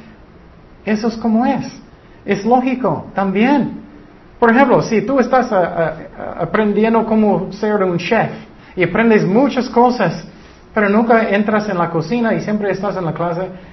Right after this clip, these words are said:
"Ay, ay, ay, otro omelette." <laughs> Es lo mismo en una forma.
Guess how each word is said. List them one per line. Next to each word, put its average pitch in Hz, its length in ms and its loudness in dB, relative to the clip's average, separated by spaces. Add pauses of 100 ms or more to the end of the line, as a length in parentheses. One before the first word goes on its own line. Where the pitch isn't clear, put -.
(180)
"Ay, 127 200 -4
ay, 110 160 -2
ay, 110 140 -2
otro 123 320 -6
omelette." 117 440 -6 (300)
<laughs> - 1400 -2 (800)
Es 233 160 0
lo 277 140 2
mismo 240 640 0
en 175 120 -2
una 175 200 2
forma. 202 340 0